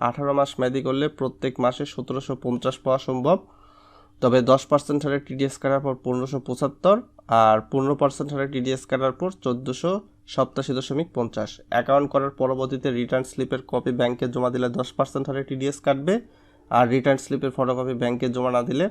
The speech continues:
পনেরো পার্সেন্ট হারে টিডিএস কাটবে। তিন লাখে দশ দশমিক পাঁচ শূন্য পার্সেন্ট রেটে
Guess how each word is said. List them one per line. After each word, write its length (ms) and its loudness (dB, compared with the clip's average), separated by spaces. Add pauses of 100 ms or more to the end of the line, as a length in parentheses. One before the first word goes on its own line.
(120)
পনেরো 240 0
পার্সেন্ট 320 -2
হারে 160 -6
টিডিএস 420 -6
কাটবে। 300 -8 (800)
তিন 200 8
লাখে 300 6
দশ 220 0
দশমিক 420 -2
পাঁচ 160 2
শূন্য 280 -4
পার্সেন্ট 380 -2
রেটে 240 -2